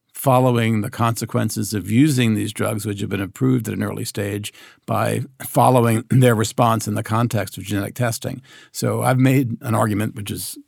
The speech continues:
soon to appear in, in, uh, a, a popular science magazine, to have the government reimburse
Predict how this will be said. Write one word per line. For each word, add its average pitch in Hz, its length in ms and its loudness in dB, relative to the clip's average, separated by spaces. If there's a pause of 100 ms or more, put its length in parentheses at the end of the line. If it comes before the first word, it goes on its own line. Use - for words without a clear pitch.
soon 107 280 -2
to 101 60 -2
appear 104 380 0
in, 104 220 -6
in, 101 400 -6
uh, 50 160 -6 (120)
a, 117 300 -12
a 113 40 -8
popular 107 580 -8
science 127 400 -2
magazine, 107 480 -4 (540)
to 127 520 2 (220)
have 123 420 0
the 107 160 -2
government 113 480 0
reimburse 123 800 2